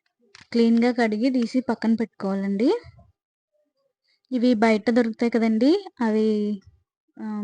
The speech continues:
పండిస్తారండి. బయట పండిస్తారు. ఇవి అలా పండినవి కాదండి. ఈ న్యాచురల్‌గా పుట్టమన్నులో దొరికిన పుట్టగొడుగులండి.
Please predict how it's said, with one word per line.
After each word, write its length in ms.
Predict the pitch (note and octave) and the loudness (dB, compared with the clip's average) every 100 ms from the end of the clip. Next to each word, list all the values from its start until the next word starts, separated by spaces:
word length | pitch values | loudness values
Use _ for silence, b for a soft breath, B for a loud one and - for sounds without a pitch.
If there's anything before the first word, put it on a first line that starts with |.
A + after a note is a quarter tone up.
| G3+ _ | -10 _
పండిస్తారండి. 840 | A3+ G#3+ A#3+ - B3+ A3+ G3+ G3 C#4 | -2 0 -2 0 0 0 -2 0 0
బయట 320 | A#3 G3 F#3+ | 0 -2 -8
పండిస్తారు. 640 | G#3 G#3 F#3+ - - D3 B3+ | -6 -6 -6 -8 -8 -4 0
ఇవి 200 | C#4+ A#3 | 2 2
అలా 160 | G#3+ G#3+ | 0 -2
పండినవి 420 | G#3 G3 G3+ A3+ | -4 -4 -4 -4
కాదండి. 480 | G#3+ G3 G3 G3 E4 - b b b b | -4 -6 -4 -2 -4 -6 b b b b
ఈ 100 | A#3+ | 0
న్యాచురల్‌గా 680 | A#3 G#3+ G#3 A#3 A3+ A3+ C4+ D#4+ | 2 2 0 0 0 2 4 4
పుట్టమన్నులో 600 | C#4 A3+ G3+ A3 A3+ A#3 | 4 0 2 2 4 4
దొరికిన 320 | A#3+ A3+ A3+ A3+ | 4 2 0 -2
పుట్టగొడుగులండి. 800 | A#3 G3 G3+ G3+ G3 G3 G3+ | -2 -2 0 -2 -2 0 2